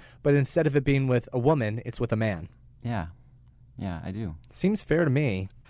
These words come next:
Speaker 1: Love is love.
Speaker 2: It is, and it's idealistic, but don't we all have an idealistic view of love?
Speaker 1: I think we do.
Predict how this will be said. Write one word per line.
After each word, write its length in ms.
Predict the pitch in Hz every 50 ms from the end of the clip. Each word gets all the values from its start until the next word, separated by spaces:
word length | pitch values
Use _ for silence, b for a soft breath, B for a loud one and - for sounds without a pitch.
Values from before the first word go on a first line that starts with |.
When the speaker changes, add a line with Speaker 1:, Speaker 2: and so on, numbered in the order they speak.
| B B
Speaker 1:
Love 220 | 147 160 220 226 262
is 180 | 240 175 156
love. 520 | 160 156 151 135 117 101 95 92 95 - -
Speaker 2:
It 100 | - 175
is, 320 | 185 202 180 127 107 95 85
and 160 | - 139 151
it's 100 | 156 -
idealistic, 760 | - - 170 156 180 185 180 175 175 - - 190 185 - - - -
but 320 | 139 143 143 131 - 110
don't 160 | 104 143 139
we 80 | 139 139
all 160 | 127 127 135
have 100 | 143 147
an 80 | 147 139
idealistic 460 | 143 143 139 147 147 143 - 151 143
view 120 | 143 147
of 100 | 147 -
love? 180 | 151 147 151 151 - -
Speaker 1:
I 60 | 147
think 160 | 131 165 170
we 80 | 165 127
do. 220 | 123 139 123 101